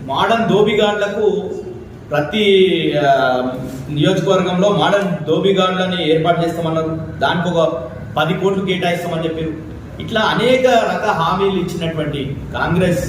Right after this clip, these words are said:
ప్రభుత్వం, ప్రభుత్వం ఈరోజు ప్రభుత్వంలోకి వచ్చిన తర్వాత ఒక్కటంటే ఒక్క, ఒక్క హామీని కూడా నెరవేర్చలేదు. ఈరోజు వాళ్ళల్లా వాళ్ళు చెప్తున్నది ఏంటి? మేము నలభై రెండు శాతం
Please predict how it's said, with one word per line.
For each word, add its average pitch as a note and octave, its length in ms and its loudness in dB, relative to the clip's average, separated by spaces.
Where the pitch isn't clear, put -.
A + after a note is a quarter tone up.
ప్రభుత్వం, B2+ 400 0
ప్రభుత్వం - 440 4
ఈరోజు D#3+ 240 6
ప్రభుత్వంలోకి - 500 2
వచ్చిన - 260 0
తర్వాత - 260 6
ఒక్కటంటే A#3+ 580 4
ఒక్క, G#3+ 220 0
ఒక్క - 280 -2
హామీని A3+ 480 -2
కూడా G#3 280 0
నెరవేర్చలేదు. E3 560 -2
ఈరోజు G#3+ 240 4
వాళ్ళల్లా G3 480 2
వాళ్ళు G3+ 200 0
చెప్తున్నది G#3+ 380 2
ఏంటి? G#3 220 4
మేము G3 160 2
నలభై F3+ 340 4
రెండు - 220 2
శాతం G#3+ 320 0